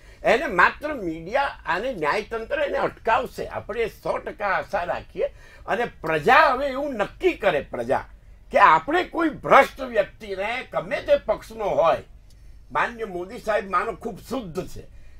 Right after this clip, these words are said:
તો એ જે વ્યક્તિને લાવે છે, એ ગમે તેવો ભ્રષ્ટ હોય, પણ એ વ્યક્તિને પરાજય આપવો પડે, એ પ્રજાએ નક્કી કરવું પડે, અને એનું પ્રજાનું inspiration માત્ર ન્યાયતંત્ર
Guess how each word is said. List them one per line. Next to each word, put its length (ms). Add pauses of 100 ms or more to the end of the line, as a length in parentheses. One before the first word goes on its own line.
(100)
તો 120
એ 280
જે 140
વ્યક્તિને 540
લાવે 360
છે, 160
એ 260
ગમે 320
તેવો 280
ભ્રષ્ટ 420
હોય, 140
પણ 240
એ 160
વ્યક્તિને 500
પરાજય 520
આપવો 360
પડે, 260 (460)
એ 40
પ્રજાએ 640
નક્કી 380
કરવું 460
પડે, 120 (260)
અને 160
એનું 560
પ્રજાનું 480
inspiration 920
માત્ર 420
ન્યાયતંત્ર 680